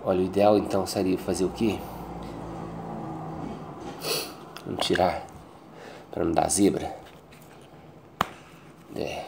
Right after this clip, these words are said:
vamos tirar pra não dar zebra, senão vai colar. Então, antes de você colocar a correia, se intere aí se tá rachado. Se tiver rachado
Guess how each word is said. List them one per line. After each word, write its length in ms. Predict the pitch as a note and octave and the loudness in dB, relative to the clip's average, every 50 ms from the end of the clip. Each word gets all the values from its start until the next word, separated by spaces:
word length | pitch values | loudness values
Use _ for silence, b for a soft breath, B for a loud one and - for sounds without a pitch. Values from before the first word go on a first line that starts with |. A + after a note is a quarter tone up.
| B B B B | B B B B
vamos 200 | F#2+ F2 E2 - | -4 -4 -2 0
tirar 220 | - G#2 E2+ D#2+ | 2 4 4 4
pra 140 | E2 - F#2+ | 2 2 2
não 80 | F#2 F#2 | 2 4
dar 160 | F#2 G2+ G#2 | 4 4 4
zebra, 260 | F2 E2+ D#2+ C#2+ D2 C#2+ B B B B B B B B B - | 4 0 -2 -2 -4 -6 B B B B B B B B B -12
senão 180 | - - F2 E2 | -8 -6 -2 0
vai 120 | D#2+ E2+ | 2 0
colar. 420 | E2+ - A#2 A#2 A2 F2 - - - - - - - - | 4 6 8 10 10 8 6 4 0 -2 -2 0 0 6
Então, 260 | - G#2 A#2+ B2+ - - - - | 10 10 10 10 8 4 6 10
antes 240 | A2+ D3 E3 D#3+ | 12 12 12 12
de 60 | D#3+ - | 10 8
você 580 | C3 C3 A#2 - - - A2+ G#2+ G#2 G2+ - B B B B B B B B B B B B B B B B B - - - - - - - - - - - - - - - - - | 6 8 8 8 10 10 10 10 10 6 2 B B B B B B B B B B B B B B B B B -20 -20 -16 -14 -14 -14 -14 -18 -20 -20 -20 -20 -20 -20 -20 -16 -4
colocar 360 | - A#2 A2 G#2 - B2+ C3 | 2 4 4 8 10 12 10
a 40 | C3 | 12
correia, 680 | - C3+ A2 - G2 G2 G2 G2+ A#2 C3 B2+ - - - - - - - - - b b b b b b b b b b b - - - - - | 10 8 6 8 8 10 10 10 10 8 6 2 -4 -12 -16 -20 -20 -20 -20 -20 b b b b b b b b b b b -20 -20 -20 -12 -8
se 480 | - - - - C3+ C3+ C3 B2+ - - - - - - - - - - - - - - - - - - - | -4 0 4 6 8 8 10 8 6 4 0 -10 -14 -18 -20 -20 -20 -20 -20 -20 -20 -20 -20 -20 -16 -6 -2
intere 520 | - B2 - - - A#2+ A#2+ B2 B2 A#2 | -2 0 0 4 8 10 12 12 12 12
aí 320 | A2 A2 B2 C#3 C#3 - - - - - - - - - - - B B B B B B B B B B B B - - - - | 10 10 8 8 4 2 -4 -12 -14 -16 -18 -20 -20 -20 -18 -14 B B B B B B B B B B B B -12 -8 -6 -4
se 140 | - - | -4 4
tá 120 | - - A#2 | 8 10 10
rachado. 560 | A2 B2+ C3 C3 - - A2+ F2+ E2 D#2+ - | 10 10 8 6 8 8 10 10 10 8 6
Se 40 | - | 6
tiver 140 | - C#3 C3+ | 10 10 12
rachado 640 | C3+ C#3 B2+ - - C#3 C#3+ D3 D3 D3 D#3+ D3+ | 12 10 10 10 12 12 12 12 12 12 8 2